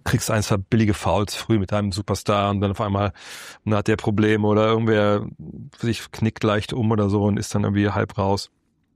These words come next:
Ähm, von daher ist es natürlich so, ist ein kleines Klischee, aber, ne, im,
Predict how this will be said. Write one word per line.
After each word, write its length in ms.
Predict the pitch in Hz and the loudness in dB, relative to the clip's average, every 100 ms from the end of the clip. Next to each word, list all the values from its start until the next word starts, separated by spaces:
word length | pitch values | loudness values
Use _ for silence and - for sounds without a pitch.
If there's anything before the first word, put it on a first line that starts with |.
| _ - | _ -4
Ähm, 300 | 107 101 95 _ _ _ _ _ _ _ _ - | 0 2 0 _ _ _ _ _ _ _ _ -4
von 120 | 117 | 0
daher 240 | 113 117 | 2 4
ist 160 | 113 - | 2 -2
es 120 | 113 | -4
natürlich 360 | 117 - 113 107 | -4 -2 -2 0
so, 240 | 120 120 110 - - | -2 -2 -6 -14 -20
ist 160 | - - | -20 -20
ein 60 | |
kleines 300 | - - 104 | -8 -4 -4
Klischee, 380 | - 104 - 165 | -2 -2 0 2
aber, 240 | 117 98 92 - - - - _ - | 2 2 -2 -8 -20 -20 -20 _ -8
ne, 100 | 117 | -6
im, 420 | 110 104 104 101 | -2 -2 0 -2